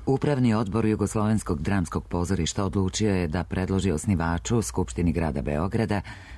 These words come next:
da za direktora tog pozorišta imenuje Tamaru Vučković Manojlović. Ona je do sada bila vršilac dužnosti direktora. Kako se navodi u saopštenju, na konkurs su stigle samo dve prijave koje su ispunjavale uslove.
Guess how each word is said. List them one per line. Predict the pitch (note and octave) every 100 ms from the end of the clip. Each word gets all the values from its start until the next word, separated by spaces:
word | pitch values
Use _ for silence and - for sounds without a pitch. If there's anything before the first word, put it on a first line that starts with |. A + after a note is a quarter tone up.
| -
da | C#3
za | C3
direktora | G2 G#2+ A#2+ B2+ A#2+
tog | A2+ A2+
pozorišta | - G2+ G2+ G#2 F#2+ G2+
imenuje | F#2+ G2+ G2+ G2 F2+ F2 -
Tamaru | F2+ F#2+ F#2
Vučković | F2 F2 - - E2+ E2+
Manojlović. | F#2 F2 D#2 D2 C#2+ - - - - - -
Ona | - C#3
je | C#3+
do | A#2+
sada | A2+ A2+
bila | G2 A2
vršilac | F#2 F#2+ - F#2 C2
dužnosti | B1+ C#2+ C#2 D2+ -
direktora. | C#2+ C2+ C#2 - C#2+ - - - -
Kako | - -
se | A2+ G#2+
navodi | A2 D3+ C#3
u | G#2
saopštenju, | F#2+ D#2+ - G#2+ C3 C#3
na | A2+
konkurs | A#2+ B2+ - A#2+
su | - A2
stigle | G2 A#2+ A2 A2 F#2
samo | - A#2+
dve | G2+ A#2 A2
prijave | - G2+ G2 F2+ E2+
koje | F#2 F2+
su | -
ispunjavale | F2+ - G2 F2 E2+ E2 F2 F2+
uslove. | - G#2+ F2+ A2 C#2